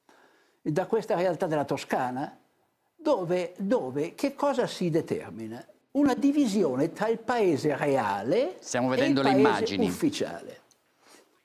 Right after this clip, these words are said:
Speaker 1: E, ecco, qui in questa manifestazione c'è chi ci, chi sono i protagonisti? Il popolo che abita quel territorio. Organizzazioni come G K N, che è stata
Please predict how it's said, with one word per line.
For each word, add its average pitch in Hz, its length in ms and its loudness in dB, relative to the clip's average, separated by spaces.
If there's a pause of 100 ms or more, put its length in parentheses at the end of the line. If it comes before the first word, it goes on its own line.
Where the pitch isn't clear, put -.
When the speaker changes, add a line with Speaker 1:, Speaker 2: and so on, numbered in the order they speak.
(420)
Speaker 1:
E, - 340 -4
ecco, - 340 -4 (220)
qui 339 200 0
in 311 80 4
questa 302 280 0
manifestazione 190 760 0
c'è 147 340 -2
chi - 200 -2
ci, 180 240 0
chi - 160 -2
sono 131 260 0
i 127 60 2
protagonisti? 113 600 -4 (220)
Il 269 480 2
popolo 208 760 0 (500)
che 269 180 0
abita 165 360 0
quel 139 180 -2
territorio. 113 600 -4 (1080)
Organizzazioni 247 1200 0 (500)
come 220 460 -2
G 196 400 0
K 226 180 -2 (160)
N, 202 420 0 (280)
che 226 160 2
è - 20 0
stata 208 380 0